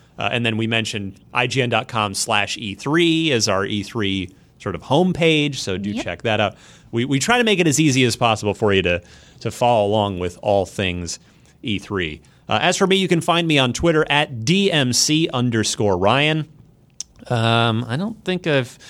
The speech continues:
Speaker 1: well, I have a big preview of a thing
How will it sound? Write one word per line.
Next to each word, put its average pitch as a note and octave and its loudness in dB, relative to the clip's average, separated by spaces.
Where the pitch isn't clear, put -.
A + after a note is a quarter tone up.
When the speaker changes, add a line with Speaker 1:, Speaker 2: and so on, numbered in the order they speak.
Speaker 1:
well, F#3+ 2
I D#3 2
have B3+ 2
a B3+ 2
big F3+ -2
preview D3+ 2
of C#3 2
a C3+ 4
thing G#2 0